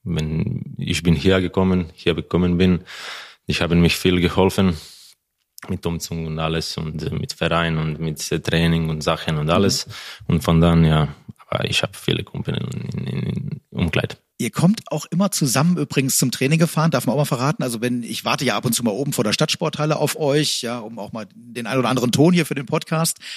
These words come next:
Speaker 2: äh, einzufangen. Und dann steigt ihr immer aus einem Auto aus. Also, äh, Marino,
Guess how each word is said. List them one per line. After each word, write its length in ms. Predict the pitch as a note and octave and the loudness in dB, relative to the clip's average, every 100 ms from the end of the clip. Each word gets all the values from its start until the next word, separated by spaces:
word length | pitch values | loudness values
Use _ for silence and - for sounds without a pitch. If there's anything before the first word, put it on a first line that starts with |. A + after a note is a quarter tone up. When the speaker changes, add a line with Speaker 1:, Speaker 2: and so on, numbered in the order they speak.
| - | -10
Speaker 2:
äh, 80 | - | -4
einzufangen. 600 | - D#3 - E3 D3+ D#3+ | -2 0 0 0 0 0
Und 80 | D3+ | 0
dann 140 | C3 - | -2 -2
steigt 320 | - C#3+ D3+ | 0 0 0
ihr 60 | G3 | 0
immer 140 | E3 | 0
aus 160 | D3 D3 | 0 -2
einem 240 | C3 C#3 | 0 2
Auto 280 | A#2 C3 C3 | 2 0 0
aus. 380 | F2 F2 F#2 - | -2 -4 -6 -6
Also, 420 | G#2+ G#2+ G#2+ G2 | -4 -4 -2 -2
äh, 100 | G#2+ | 0
Marino, 600 | G#2 G#2+ B2 D#3 D#3 D3+ | 2 2 4 4 4 2